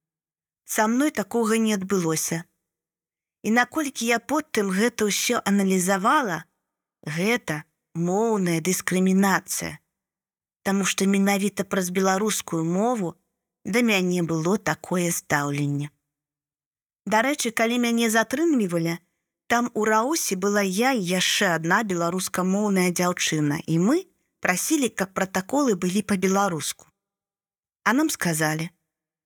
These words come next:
«Ради вас переписывать». Зразумела, што нам нічога не далі.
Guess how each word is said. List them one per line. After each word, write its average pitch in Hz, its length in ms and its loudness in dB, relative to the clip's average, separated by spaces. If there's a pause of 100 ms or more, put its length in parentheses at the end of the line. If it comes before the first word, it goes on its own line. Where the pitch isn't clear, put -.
(200)
«Ради 233 320 0
вас 339 300 0
переписывать». 160 960 -6 (1120)
Зразумела, 226 640 2
што - 200 -2
нам 277 260 4 (380)
нічога 185 800 -2 (240)
не 170 200 -2
далі. 143 420 -2